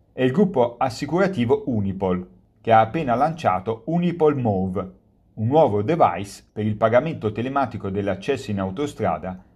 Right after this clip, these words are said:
che verrà offerto gratis per i primi sei mesi e successivamente al prezzo di circa un euro al mese, quasi la metà rispetto al canone annuo praticato dall'operatore pioniere del servizio, salito, dopo l'ultimo aumento,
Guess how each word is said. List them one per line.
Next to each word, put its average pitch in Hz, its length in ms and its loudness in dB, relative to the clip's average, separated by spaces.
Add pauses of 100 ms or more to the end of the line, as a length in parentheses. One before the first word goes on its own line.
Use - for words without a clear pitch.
(180)
che 107 120 -2
verrà 127 280 6
offerto 110 480 -2
gratis 156 580 0
per 117 220 -8
i 110 60 -4
primi 117 260 -4
sei 139 220 -4
mesi 101 440 -6 (280)
e 127 200 -2
successivamente 139 1000 0
al 113 140 2
prezzo 147 340 0
di 123 100 -6
circa 117 300 -4
un 143 160 0
euro 135 280 6
al 139 120 4
mese, 90 500 -4 (280)
quasi 117 300 2
la 110 140 4
metà 123 340 4
rispetto 113 480 -2
al 98 140 0
canone 107 440 0
annuo 123 420 -2
praticato 127 580 0
dall'operatore 110 800 0
pioniere 113 600 0
del 101 180 -4
servizio, 92 680 -10 (220)
salito, 107 720 -2
dopo - 200 -12
l'ultimo 113 340 -2
aumento, 117 680 -2